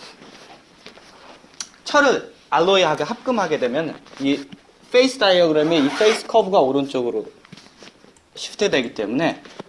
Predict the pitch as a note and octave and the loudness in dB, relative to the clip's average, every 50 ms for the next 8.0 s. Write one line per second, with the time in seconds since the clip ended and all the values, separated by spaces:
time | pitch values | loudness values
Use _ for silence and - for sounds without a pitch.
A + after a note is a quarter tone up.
0 | - _ - C3 C3 B2+ B2+ C3 B2+ - - G3 G3 G3 G3+ E3+ A2+ - - - | -18 _ -2 0 2 2 2 0 -2 -4 -4 -4 -2 2 2 2 2 0 -4 -16
1 | - - - _ _ - G#3 A3+ B3 A#3+ C#4+ B3 B3 A#3+ A3+ A#3 - G3 G3+ G3+ | -20 -20 -20 _ _ -4 0 0 2 2 2 2 2 2 2 -2 -2 0 2 4
2 | G3+ F#3+ D#3 C#3+ D3 D3+ D#3+ D#3+ D3 D#3+ D#3 - - - - F#3+ E3+ F#3+ A3+ B3 | 4 4 2 2 2 2 2 2 2 0 -2 -4 -10 -2 -2 0 4 4 4 4
3 | B3+ - - - - - - - _ - - C#3 D3 D#3+ E3+ D#3+ D3+ C#3+ C#3 B2+ | 2 -2 -14 -20 -20 -20 -20 -20 _ -8 -4 -2 0 0 -2 -2 -2 -6 -4 -6
4 | C3 A2 - _ _ - _ _ - - _ _ _ _ - - _ _ _ _ | -6 -8 -10 _ _ -20 _ _ -20 -20 _ _ _ _ -20 -20 _ _ _ _
5 | - - _ - - - - - - C4+ - - - - - _ _ _ _ _ | -20 -20 _ -20 -20 -20 -20 -20 -20 -20 -20 -20 -20 -20 -20 _ _ _ _ _
6 | A3 A3+ B3+ B3 A#3 G#3 - C#3+ C#3+ D3+ D3 C#3+ C3+ B2+ A#2+ A2+ A2+ G2+ G#2+ G#2 | -2 -2 2 2 2 2 0 -2 -2 -2 -2 -2 -4 -4 -6 -6 -6 -6 -6 -8
7 | G2+ - - - - - D#3+ C3+ A#2 A#2 A#2+ - - B2+ A#2+ C3 D3+ E3 E3+ - | -8 -10 -14 -14 -10 -8 -6 -6 -6 -8 -12 -4 -2 -2 0 2 0 -2 -2 -4